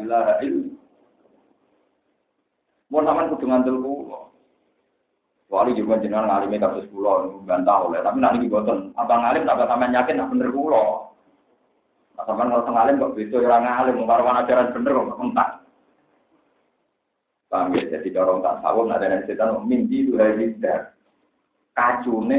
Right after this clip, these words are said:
iki omah, gagap isu setan, gagap nopo? Jadi, aku cuma turun lebih setan, mun apa bersih, ya, kok? Cara iwak niku tengene akuarium, jadi ikan, nopo? Disapu-sapu. Jadi, agar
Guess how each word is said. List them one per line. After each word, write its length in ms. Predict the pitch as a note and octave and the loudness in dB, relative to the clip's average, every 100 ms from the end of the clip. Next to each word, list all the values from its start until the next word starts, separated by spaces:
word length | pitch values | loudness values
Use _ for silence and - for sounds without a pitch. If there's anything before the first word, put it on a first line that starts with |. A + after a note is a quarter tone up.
| - | 0
iki 240 | A#2 - | -2 -2
omah, 320 | A2+ - - - | 0 0 -2 -2
gagap 240 | G#2 B2 B2+ | 2 2 2
isu 400 | B2+ B2 A#2 - | -2 -2 -4 -4
setan, 320 | A#2 A#2 A#2 B2 | -2 0 -2 0
gagap 160 | A#2 B2 | 0 0
nopo? 400 | C3+ - - - _ _ _ _ _ _ _ _ _ _ _ _ _ _ _ _ _ _ _ _ _ _ _ _ _ _ _ - | 0 0 -4 -10 _ _ _ _ _ _ _ _ _ _ _ _ _ _ _ _ _ _ _ _ _ _ _ _ _ _ _ -4
Jadi, 80 | F#2+ | 2
aku 240 | - - | 2 2
cuma 160 | - G2+ | -2 0
turun 320 | G#2 G#2 G2+ | 2 0 0
lebih 160 | G2 G2+ | 0 0
setan, 320 | G2+ F#2 - | 0 0 0
mun 160 | - - | -2 0
apa 80 | - | 0
bersih, 320 | - - - | 0 0 -4
ya, 160 | - - | -6 -8
kok? 320 | - - - _ _ - D4+ - - - - - - | -6 -6 -8 _ _ -20 -20 -20 -20 -20 -20 -10 -2
Cara 160 | G#2 | 2
iwak 400 | G#2+ G#2+ A2+ A#2 | 2 2 4 4
niku 80 | A#2+ | 2
tengene 320 | - G#2+ G#2 | -2 0 0
akuarium, 640 | G#2 G2 A2+ G#2+ A2+ A#2 B2+ | 0 0 2 2 2 0 0
jadi 160 | G#2+ G#2+ G#2+ | 0 -2 2
ikan, 160 | - A2 | 2 2
nopo? 400 | - - - - _ _ _ _ _ - - - - - _ _ _ - | 0 0 -2 -12 _ _ _ _ _ -20 -20 -20 -20 -20 _ _ _ -10
Disapu-sapu. 760 | A2 B2 A2 - - - F#2+ - | -2 0 0 -2 -4 -4 -8 -10
Jadi, 320 | - F2+ - - - - - | -4 0 0 0 -8 -14 -16
agar 160 | - F#2+ | -8 -2